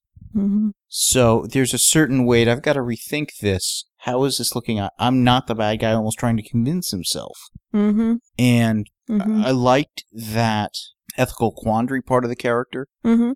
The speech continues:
Speaker 2: because that and the religious stuff has always been an aspect of the character. He's a lawyer. He's breaking the law.
Speaker 1: Mm-hmm.
Speaker 2: That duality, um, there's a lot of,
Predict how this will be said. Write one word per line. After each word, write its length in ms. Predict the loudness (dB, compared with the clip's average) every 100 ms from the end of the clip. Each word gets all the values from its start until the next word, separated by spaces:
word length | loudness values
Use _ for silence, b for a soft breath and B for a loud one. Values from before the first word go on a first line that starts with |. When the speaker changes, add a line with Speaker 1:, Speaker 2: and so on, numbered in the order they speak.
| -8
Speaker 2:
because 300 | -10 -6 -2
that 340 | 0 0 0 -2
and 160 | -2 0
the 60 |
religious 440 | 0 2 0 0 -2
stuff 420 | 0 0 0 -2
has 160 | -8 -6 0
always 400 | 2 2 2 0
been 160 | 0
an 120 | 0
aspect 520 | 0 -2 -4 -6 -6 -10
of 40 |
the 60 | -10
character. 460 | -10 -12 -14 -20 -20 _
He's 260 | -4 -2
a 60 | 2
lawyer. 640 | 0 2 2 2 0 -4 -12 _
He's 380 | _ -6 -4 -4
breaking 640 | -2 2 2 2 0 2
the 80 | 2
law. 540 | 2 2 2 0 -4 -12 -4
Speaker 1:
Mm-hmm. 480 | 0 2 2 0 -2 -4 _ _
Speaker 2:
That 380 | -2 2 4 2 _ -12 0
duality, 960 | 4 4 4 2 2 2 2 -2 -8 -16 -18 -8
um, 400 | -4 -4 -4 -8 _
there's 180 | -2 0
a 60 | 0
lot 420 | -2 0 2 2
of, 180 | 0